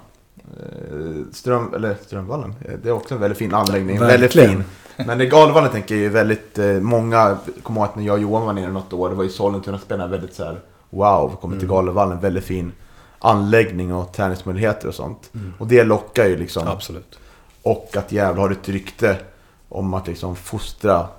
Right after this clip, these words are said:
Speaker 1: spelare som kanske gått lite snett i karriären. Jag tänker på
Speaker 2: Mm.
Speaker 1: Alexander Gerndt, Javo
Speaker 2: Mm.
Speaker 1: och så vidare. Eh, tror att, eh, det, och finns det något mer man kan, som kan säga att man kan lo-, kan locka hit spelare till?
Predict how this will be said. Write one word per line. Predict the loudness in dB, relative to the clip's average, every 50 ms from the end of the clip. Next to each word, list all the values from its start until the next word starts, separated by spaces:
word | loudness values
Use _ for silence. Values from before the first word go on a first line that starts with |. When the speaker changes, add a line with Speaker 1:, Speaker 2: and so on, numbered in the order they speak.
| -20 -20
Speaker 1:
spelare | -20 -20 -4 0 0 0 0 -2
som | -6 -6
kanske | -6 -6 -6 -4 -6
gått | -6 -6 -6
lite | -8 -10 -8
snett | -8 -8 -8 -8 -8 -10
i |
karriären. | -8 -8 -6
Jag | -6
tänker | -4 -6 -6
på | -4 -2 -4 -4 -4 -8 -12 -12
Speaker 2:
Mm. | -12 -12 -12 -14 -14
Speaker 1:
Alexander | -16 -10 -8 -6 -6 -6 -4
Gerndt, | -4 -2 -2 -2 -2 -4 -6 -8 -12 -18 -20 _ _ _ _
Javo | -6 -4 -2 0 0 0 -2 -2 -4 -6 -6 -6 -10 -18 -14 -12
Speaker 2:
Mm. | -12 -12 -12 -14 -16 -18 -18
Speaker 1:
och | -16 -12
så | -8 -6
vidare. | -6 -6 -4 -6 -6 -6 -8 -12 -18 _ _ _ _ _ -20 -20 _ _ _ _ _ _ _ _ _ _ _
Eh, | -20 -20 -18 -18 -18 -18 -18 -18 -18 -20 -20 -20 _
tror | _ -4 0 2 2 2
att, | 2 0 -8 -16 -12 -8
eh, | -4 -4 -4
det, | -4 -4 -2 0 2 4 4 4
och | 2
finns | 2 -2 -8 -6
det | -4 -4
något | -4
mer | -2 0 0 2 2
man | 2 0 -2
kan, | -2 -2 -2 -2 -4 -6 -10 -16
som | _ _ _ -20 -14
kan | -14 -12 -6
säga | -4 -4
att | -4 -4
man | -4
kan | -4 -2 -2
lo-, | -2 -4 -4 -6 -4
kan | -4 -4
locka | -2 -4 -6
hit | -8 -4
spelare | -2 0 0 0 -2
till? | -4 -4 -10 -12